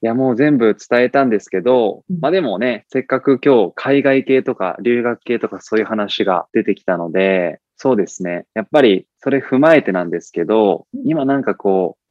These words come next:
Speaker 1: もやもやしてたりとか、自分の本当にやりたいことなんだろうとかって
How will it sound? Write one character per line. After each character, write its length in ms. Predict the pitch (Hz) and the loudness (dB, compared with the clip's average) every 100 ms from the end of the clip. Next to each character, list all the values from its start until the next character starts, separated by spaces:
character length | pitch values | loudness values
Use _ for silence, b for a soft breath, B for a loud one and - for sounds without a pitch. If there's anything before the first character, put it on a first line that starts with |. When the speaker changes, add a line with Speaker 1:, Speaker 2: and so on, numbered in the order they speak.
| - | -4
Speaker 1:
も 100 | 131 | 0
や 120 | 131 | 0
も 80 | 107 | -2
や 160 | 90 90 | -4 -4
し 60 | |
て 80 | 101 | -6
た 120 | 90 | -4
り 120 | 85 | -6
と 100 | 82 | -6
か、 460 | - 92 92 85 - _ | -4 0 2 0 -4 _
自 120 | - 98 | -10 -6
分 220 | 117 117 | -2 -2
の 180 | 117 113 | -2 -2
本 160 | 117 | -2
当 80 | 110 | -2
に 60 | 113 | -2
や 80 | |
り 80 | 117 | -2
た 80 | 113 | -2
い 40 | |
こ 120 | 113 110 | -2 -2
と 100 | 107 | 0
な 140 | 123 | 0
ん 80 | 113 | 2
だ 100 | 98 | 0
ろ 120 | 90 | -2
う 40 | |
と 80 | - | -6
か 120 | - | -10
っ 40 | - - | -10 -6
て 220 | 85 | -4